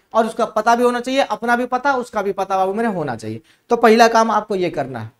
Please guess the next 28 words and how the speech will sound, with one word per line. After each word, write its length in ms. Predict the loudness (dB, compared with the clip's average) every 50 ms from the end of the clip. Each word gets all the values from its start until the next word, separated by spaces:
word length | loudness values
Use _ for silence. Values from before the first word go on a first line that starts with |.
| _ _ -2
जब 120 | 2 2 2
एप्लीकेशन 500 | 2 0 -4 -6 -6 -6 -8 -6 -4 -6
आप 160 | -4 -4 -2
लिख 140 | -2 -2 0
रहे 120 | 0 0
हो 120 | 0 -2 -4
तो। 300 | -4 -4 -4 -4 -6 _ _ _ _ _ _ _ -10 -4
दूसरा, 540 | -4 -2 2 4 6 6 6 6 4 -6 -16 _ _ _ _ _ _ _ _ _ _ -16
शिकायत 480 | -10 -8 -6 2 6 6 8 8 6 4
से 120 | 2 -2 2
संबंधित 580 | 2 2 2 4 2 2 2 2 0 2 2 2
तथ्य 340 | 2 2 0 -2 -2 -4 -6 _ _ _ _ _ _ _ _ _ _ _ _ 0
एवं 340 | 4 8 8 8 8 6 4 -2 -6 -2
यह 160 | 2 2 2 2
सब 320 | 4 4 4 4 4 2 2
कब 180 | 2 2 2
और 260 | 2 2 0 0 0 0
कहाँ 300 | -2 -2 -2 0 0 -2
हुआ, 280 | -2 -2 -2 -4 -4 -8 _ _ _ _ -8
यानी 300 | -4 -4 -2 -2 -2 -4 -6 -10 -4 0
आप 220 | 0 0 0 0 -6
किस 180 | -6 -6 -4 -4
संदर्भ 280 | -6 -4 -2 -2 -2 -2
में 100 | -4 -6
शिकायत 380 | -6 -6 -4 -2 -2 -4 -4 -4
कर 140 | -4 -2
रहे 140 | -2 -2 -2
हो, 140 | -4 -4